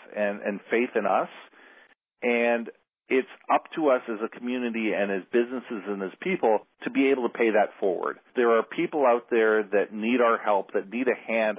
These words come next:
up, not a hand out. And the more I can provide a hand up and be able to make people's lives just a little bit better, those people will turn around and they will make somebody else's lives a little bit better. And if I can make my corner a little bit better, hopefully they can make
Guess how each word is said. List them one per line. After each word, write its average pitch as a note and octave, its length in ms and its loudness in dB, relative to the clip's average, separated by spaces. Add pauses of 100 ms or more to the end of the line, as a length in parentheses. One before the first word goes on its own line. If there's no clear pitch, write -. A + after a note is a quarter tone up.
up, G#2+ 300 2
not F#2+ 160 0
a F2 40 -10
hand F#2+ 280 0 (140)
out. G2+ 260 0 (920)
And A2+ 340 0
the G#2+ 40 0
more A#2 300 4
I C#3 80 4
can B2 220 -6
provide G#2+ 420 2
a F#2+ 80 -2
hand G#2 540 -2
up G#2 320 2 (560)
and G#2+ 160 -2
be A#2+ 200 2
able A#2 200 2
to G#2+ 80 -2
make A#2 280 -2
people's A#2 380 -4
lives G2+ 320 2
just A2+ 100 -12
a A2 80 0
little A#2+ 320 2
bit A#2+ 200 0
better, A2 340 2 (240)
those D3 240 4
people A2 280 -6
will G#2+ 100 2
turn A#2+ 240 -2
around G#2+ 380 2
and G2+ 220 -4
they G#2+ 240 4
will G#2 320 0
make G#2 300 -2
somebody G#2 300 0
else's A2 360 0
lives A2+ 280 0
a - 20 -6
little A#2 180 -4
bit G#2+ 220 0
better. B2+ 380 2 (520)
And B2 200 0
if - 100 -2
I B2+ 160 4
can D3+ 100 -4
make C3+ 200 0
my C#3 160 0
corner A#2+ 320 -2
a - 20 4
little G2 180 0
bit F#2+ 160 0
better, G2+ 300 2
hopefully A#2+ 400 -2
they A2 200 2
can G#2 140 -4
make G2 140 -2